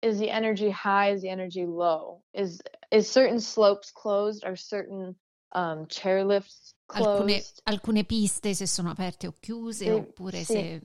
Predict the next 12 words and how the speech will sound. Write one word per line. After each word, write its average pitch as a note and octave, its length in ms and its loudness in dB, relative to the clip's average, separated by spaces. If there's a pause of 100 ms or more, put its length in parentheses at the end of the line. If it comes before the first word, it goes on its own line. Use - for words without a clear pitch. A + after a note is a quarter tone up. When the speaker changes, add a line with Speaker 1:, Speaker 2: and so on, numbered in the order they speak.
(140)
Speaker 2:
le, F3 540 -8 (580)
le F#3+ 160 -12
seggiovie F#3 640 -4
sono F3 240 -6
aperte E3 400 -14
o - 100 -18
chiuse. G#3+ 580 -10 (880)
Speaker 1:
Devi A#3 200 6
essere C#4 280 4
molto, D4 760 0
molto C4+ 440 -2 (320)
attenti-, G3+ 720 -6